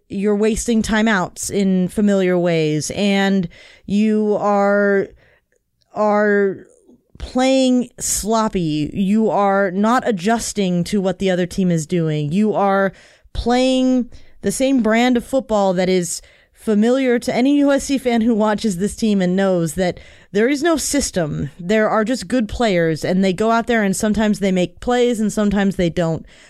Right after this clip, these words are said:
but they have no structure around them propping them up. And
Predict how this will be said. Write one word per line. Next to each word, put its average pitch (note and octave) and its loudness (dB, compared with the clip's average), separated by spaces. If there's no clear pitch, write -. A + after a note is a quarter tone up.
but F3 -6
they G3+ 2
have G3 0
no A#3 0
structure A#3+ -2
around G3+ 2
them F3 0
propping F#3 -2
them E3 0
up. - -8
And A3+ 2